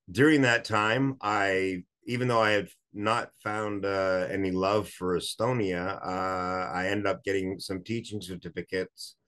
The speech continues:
and, uh, and went and taught at, uh, uh, u-, universities and private schools in Russia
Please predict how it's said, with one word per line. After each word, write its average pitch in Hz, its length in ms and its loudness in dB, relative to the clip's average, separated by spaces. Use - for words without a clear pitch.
and, 92 460 0
uh, 92 720 0
and 92 440 0
went 98 280 0
and 82 120 -12
taught 101 280 2
at, 98 200 2
uh, 95 540 0
uh, 92 400 0
u-, 95 240 -6
universities 104 760 0
and 95 240 -6
private 104 340 0
schools 101 600 -4
in 95 140 -2
Russia 107 460 0